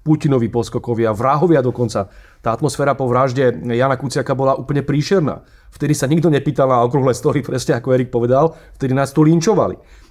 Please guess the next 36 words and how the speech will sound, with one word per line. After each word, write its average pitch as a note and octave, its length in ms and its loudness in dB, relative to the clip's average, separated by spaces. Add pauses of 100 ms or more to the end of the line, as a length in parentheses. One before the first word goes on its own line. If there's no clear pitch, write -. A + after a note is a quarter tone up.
No A#2 80 -4
a - 80 -6
vtedy C#3+ 160 0
sa D3+ 160 0
bolo B2 240 2
potrebné G3+ 320 0
ozvať B2 480 0
a A2+ 80 -10
naozaj B2+ 400 0
takým C#3 240 -2
spôsobom, C3+ 480 -4
že C3+ 140 0
aby B2+ 180 -2
si D3+ 160 0
aj B2+ 140 0
oni G3+ 180 2
ochutnali D#3 400 0
tú B2 80 -4
vlastnú A#2+ 320 0
medicínu. G2+ 460 -4 (340)
A G#2 80 -6
do C#3+ 80 -2
toho - 160 2
som F3+ 80 2
sa D#3 140 0
pustil D3 340 0
ja. B2 380 2 (180)
Teraz B2 320 0
samozrejme C3 400 0
zo B2 160 0
mňa C3 80 2
robia B2+ 240 2
aj A#2 80 0
najväčšie B2+ 300 0
monštrum, B2 480 -2
lebo A#2+ 340 0